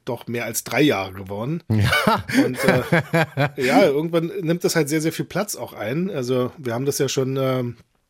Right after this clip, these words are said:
Speaker 1: im Haus irgendwie untergebracht, dann noch in der Garage was, dann irgendwie noch mal in einem anderen Lager und hier noch ein Lager.
Speaker 2: Mhm.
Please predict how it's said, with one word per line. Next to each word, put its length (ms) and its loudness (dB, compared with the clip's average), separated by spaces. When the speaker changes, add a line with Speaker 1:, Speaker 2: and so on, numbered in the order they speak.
Speaker 1:
im 200 -10
Haus 280 4
irgendwie 280 2
untergebracht, 760 0
dann 80 -4
noch 100 -4
in 80 -2
der 100 0
Garage 600 -2
was, 260 -2
dann 140 -4
irgendwie 300 -6
noch 140 -6
mal 140 -4
in 80 -4
einem 100 -4
anderen 280 -2
Lager 320 0
und 120 -8
hier 200 -2
noch 200 -4
ein 60 -4
Lager. 480 -2
Speaker 2:
Mhm. 340 6